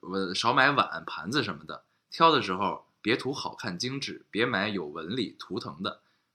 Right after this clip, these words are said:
买的不是摆件，终有一天你用它生活，到时候不好洗。看着手里的，手里的碗精致的，呃，精致的图腾纹理一样不缺，<laughs> 刷了半个小时都刷不干净的样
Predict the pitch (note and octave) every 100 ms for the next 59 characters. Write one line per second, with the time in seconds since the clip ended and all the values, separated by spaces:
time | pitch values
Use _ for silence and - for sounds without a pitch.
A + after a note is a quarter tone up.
0 | _ - F2+ D#2 G2+ F2+ - _ _ -
1 | A#2+ - - - G2 F#2 - _ C3 G#2+
2 | E2+ D#2 G2+ F#2+ G2 _ _ _ _ _
3 | E2 F2 G2+ A2 D3+ D#3+ - _ _ _
4 | _ _ _ _ _ _ - - _ A#2
5 | G#2 A#2+ A2+ A2+ D3 - - _ _ _
6 | _ _ _ - - C#3+ B2+ B2 B2 B2+
7 | G#2 A2 - _ _ - A#2+ B2 A#2+ F2
8 | D#2+ - C3+ C3 C3 A2+ G2 F2 D#2 -
9 | - G2 F#2 F#2+ C#3 C3+ A2 F#2+ - A#2+
10 | A2 A2 G#2+ B2 E2 G#2+ - - B2+ A#2
11 | C#3 C3 F3+ - - F3 G3 - D#3 B2+
12 | A2+ F#2 A2 D3 - F3 C#3+ D#3+ F3 C#3+
13 | B2+ A2